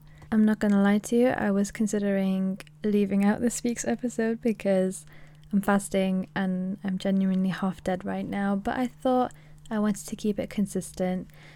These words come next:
So it is gonna be a bit of a shorter episode today, but hey, at least it's something. <laughs> So today we're gonna be talking about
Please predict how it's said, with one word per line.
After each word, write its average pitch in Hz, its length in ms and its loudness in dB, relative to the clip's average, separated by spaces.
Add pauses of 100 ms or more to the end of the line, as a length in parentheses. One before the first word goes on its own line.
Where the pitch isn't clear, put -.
(120)
So 180 420 -2
it 240 160 -4
is 262 120 6
gonna 262 180 6
be 247 80 8
a 247 60 6
bit 247 100 0
of 247 60 -2
a 208 40 -6
shorter 214 320 2
episode 208 400 0
today, 202 360 2
but 196 120 -4
hey, 90 360 2 (640)
at 214 140 -2
least 196 320 -2
it's - 140 -8
something. 202 720 0
<laughs> - 60 -20 (400)
So 254 320 0
today 277 560 0
we're 240 120 0
gonna 240 240 4
be 226 100 2
talking 202 840 0
about 196 400 -4